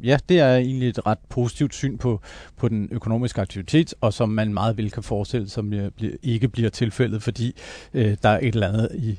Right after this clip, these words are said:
den globale økonomi, der giver sig mere end det, som, som vi kan se. Omvendt så må man dog også sige, at, at når vi sådan så kigger på de aktuelle nøgletal, øh, for dansk økonomi,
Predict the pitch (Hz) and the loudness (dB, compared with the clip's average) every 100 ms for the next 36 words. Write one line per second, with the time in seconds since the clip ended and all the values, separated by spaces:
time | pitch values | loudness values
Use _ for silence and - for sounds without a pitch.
0 | - 113 117 120 151 139 104 110 113 120 | -6 -6 -2 4 6 6 2 -2 -4 -2
1 | 113 135 127 - 123 110 104 104 104 120 | -2 -2 -4 -2 -2 -2 -2 -2 2 2
2 | 120 110 98 104 - - 107 101 - - | 2 -2 -4 -4 -2 -2 -2 -4 -14 -18
3 | - 117 101 101 98 - 107 - - 104 | -2 -2 0 -2 -4 -4 -6 -8 -10 2
4 | 147 190 123 156 156 110 92 113 127 - | 6 8 6 4 4 4 2 4 2 2
5 | 117 131 143 113 104 - - - - - | 2 2 2 0 -4 -6 -20 -20 -20 -10
6 | - 104 117 101 101 107 92 90 117 - | -6 -2 0 0 0 -2 -2 -2 -4 0
7 | 143 190 - 123 110 - 95 - 104 151 | 6 6 6 2 0 -6 -14 -8 0 2
8 | 151 104 95 104 110 101 - - 113 104 | 4 2 0 -2 -2 -4 -6 -8 -2 -2
9 | 98 90 90 - 98 98 - 101 95 95 | -2 -4 -4 -6 -6 -6 -8 -10 -6 -6